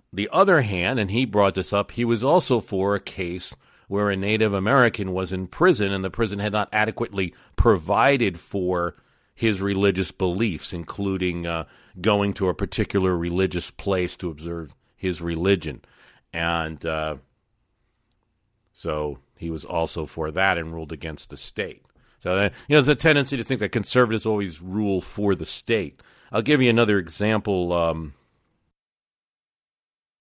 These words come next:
one of the things textualists like Scalia and Gorsuch are against the dormant comma,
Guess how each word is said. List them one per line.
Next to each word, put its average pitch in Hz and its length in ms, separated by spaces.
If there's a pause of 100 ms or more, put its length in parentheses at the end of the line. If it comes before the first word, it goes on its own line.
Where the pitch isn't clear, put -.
(600)
one 196 180
of 196 60
the 190 40
things 175 160
textualists 147 580
like 123 120
Scalia 117 480
and 98 140
Gorsuch 101 360
are 98 60
against 92 340
the 87 80
dormant 104 600
comma, 104 640